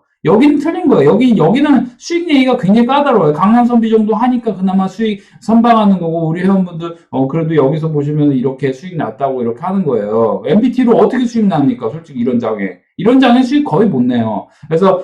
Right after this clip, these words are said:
어, 유료 가입하시고 싶은 분들은 이번 특별 이벤트 구십 일에 사십사만 원, 백팔십 일 칠십칠만 원,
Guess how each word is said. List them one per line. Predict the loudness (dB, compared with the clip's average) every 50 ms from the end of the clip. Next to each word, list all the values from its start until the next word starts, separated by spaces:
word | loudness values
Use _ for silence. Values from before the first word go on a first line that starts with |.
| -8 -4
어, | 0 2 2 4 2 2
유료 | 2 2 2 4 4
가입하시고 | 4 4 4 2 2 2 0 -2 -4
싶은 | -4 -8 -8 -8 -6 -4
분들은 | -2 0 0 0 0 2 2 4 2 2
이번 | 2 2 0 0
특별 | -2 -2 -4 -4 -2 -2 -2
이벤트 | -2 -2 -2 -4 -4 -4 -4 -2 0 0 0 -2
구십 | -2 -6 -8 -8 -8 -4
일에 | -2 0 0
사십사만 | 0 0 -2 -2 -4 -4 -2 -2
원, | -4 -4
백팔십 | -6 -6 -6 -8 -8 -4 -4
일 | -4
칠십칠만 | -4 -4 -8 -12 -12 -12 -10 -6 -4 -2 -2 0
원, | 0 0 0 -2